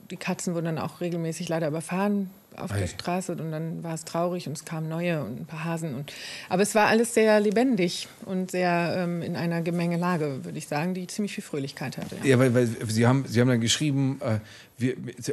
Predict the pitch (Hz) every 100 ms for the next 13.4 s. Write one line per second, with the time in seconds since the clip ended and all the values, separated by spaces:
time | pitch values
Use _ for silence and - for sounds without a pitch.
0 | - - 123 139 135 143 156 113 135 143
1 | 127 120 - 135 - - 143 117 - -
2 | - - - - - 127 113 113 113 113
3 | 110 110 143 127 113 104 - 107 107 101
4 | 147 147 135 110 107 - 113 110 101 101
5 | 101 90 95 85 82 - - 95 - 95
6 | 92 82 78 - - - - - 104 -
7 | - 110 101 98 113 117 113 117 110 104
8 | 110 107 - - 104 104 156 - 131 113
9 | 104 101 - - - 87 110 123 120 107
10 | 107 139 151 135 117 - 107 113 - -
11 | 110 107 135 156 139 107 95 120 107 104
12 | 98 170 165 98 85 - 85 87 85 101
13 | 90 92 90